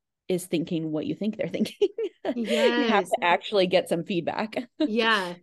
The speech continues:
Speaker 2: And I think the, the cool thing is when you're getting that feedback, you're also getting ideas for content. You're, you're doing what's
Speaker 1: Mm-hmm.
Speaker 2: called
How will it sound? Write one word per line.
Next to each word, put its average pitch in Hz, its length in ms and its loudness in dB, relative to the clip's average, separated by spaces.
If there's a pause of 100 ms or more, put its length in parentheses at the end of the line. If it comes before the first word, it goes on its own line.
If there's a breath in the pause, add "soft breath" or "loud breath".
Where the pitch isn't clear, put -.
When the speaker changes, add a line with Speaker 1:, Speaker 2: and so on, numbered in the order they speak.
(360 soft breath)
Speaker 2:
And 269 120 2
I 277 120 4
think 294 400 4
the, 226 460 0
the 247 140 2
cool 269 320 -2
thing 269 260 -2
is 202 340 -2
when 240 360 2
you're 254 160 6
getting 214 420 0
that 262 260 -4
feedback, 254 540 -4
you're - 240 -4
also 247 400 4
getting 208 320 4
ideas 190 640 2
for 220 120 -6
content. 175 600 -4
You're, 196 260 4
you're 214 240 4
doing 240 420 2
what's 196 220 0
Speaker 1:
Mm-hmm. 190 100 -6
Speaker 2:
called 196 140 -2